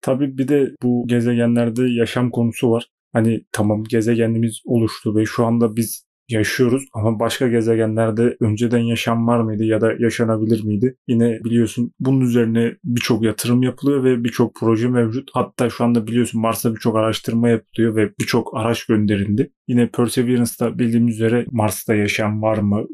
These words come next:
ya da Mars'ta yaşayabilir miyiz, orada koloniler kurabilir miyiz diye. İki bin yirmi bir yılında Jezero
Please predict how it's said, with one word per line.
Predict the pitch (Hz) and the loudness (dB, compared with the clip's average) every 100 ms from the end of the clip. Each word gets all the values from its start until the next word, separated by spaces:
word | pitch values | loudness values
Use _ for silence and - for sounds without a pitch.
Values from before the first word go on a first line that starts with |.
| - 147 117 | -6 -4 -2
ya | 110 107 | 0 0
da | 110 - | -2 -2
Mars'ta | 120 107 107 92 - 117 113 - | -2 0 0 -2 -2 -2 -2 -2
yaşayabilir | 113 - 117 107 107 113 | -2 0 0 0 0 0
miyiz, | 107 101 | 0 0
orada | 110 107 113 | 0 0 -2
koloniler | - 110 107 107 107 110 104 - | -2 0 0 0 0 0 -2 -4
kurabilir | - 117 104 107 107 | -2 0 0 0 2
miyiz | 98 98 98 | 2 0 0
diye. | 110 135 - _ _ - | 0 0 -2 _ _ -4
İki | - 120 | -2 0
bin | 127 | 2
yirmi | 123 127 123 | 2 2 2
bir | 131 | 2
yılında | 123 117 110 104 123 - - | 2 2 0 0 -2 -2 -2
Jezero | 120 117 120 120 113 | 0 2 2 2 0